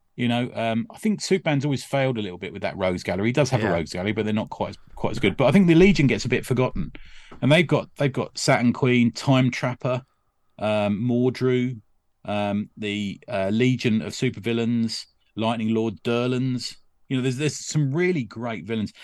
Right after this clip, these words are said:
Speaker 1: and it's such a shame they fucked the Legion up. I don't know what they keep doing. They can't make it float. But back in the days of me reading, um, Byrne and Claremont on the X-Men and,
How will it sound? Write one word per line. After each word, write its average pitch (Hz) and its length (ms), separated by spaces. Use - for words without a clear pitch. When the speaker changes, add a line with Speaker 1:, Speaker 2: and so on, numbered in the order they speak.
Speaker 1:
and 131 80
it's 135 100
such 156 280
a 151 40
shame 156 300
they 113 120
fucked - 340
the 117 80
Legion 113 360
up. - 240
I - 40
don't 147 200
know 156 60
what 131 200
they 123 80
keep 104 200
doing. 147 220
They 127 100
can't 151 380
make 127 200
it - 80
float. 156 260
But 143 160
back 139 260
in 127 300
the 113 100
days 120 360
of - 60
me 110 160
reading, 101 460
um, 98 460
Byrne 110 220
and 92 100
Claremont 98 540
on 92 120
the 98 100
X-Men 92 560
and, 92 320